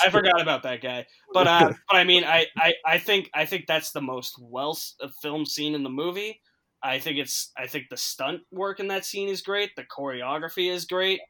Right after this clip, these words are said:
Speaker 1: Uh, it, it gives a, it gives us a showcase of what could have been with Ben Affleck. Uh, it's,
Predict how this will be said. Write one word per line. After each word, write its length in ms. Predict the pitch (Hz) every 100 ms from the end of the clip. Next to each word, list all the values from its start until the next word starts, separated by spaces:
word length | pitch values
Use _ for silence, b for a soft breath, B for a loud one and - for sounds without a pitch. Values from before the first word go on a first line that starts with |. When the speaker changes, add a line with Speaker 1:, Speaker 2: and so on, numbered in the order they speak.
| 135
Speaker 1:
Uh, 300 | 135 131 123 B B B
it, 220 | 151 143
it 160 | - 165 147
gives 180 | 170
a, 160 | 196 160
it 40 | 160
gives 200 | 180 185
us 160 | 180
a 60 | 156
showcase 580 | - 160 170 180 170 165
of 140 | 123
what 220 | 131 139 -
could 140 | 156 185
have 160 | 190
been 240 | 202 220 220
with 160 | 196
Ben 160 | 220 214
Affleck. 420 | 220 220 233 226 - b b b
Uh, 280 | 147 147 147 -
it's, 440 | 156 - - -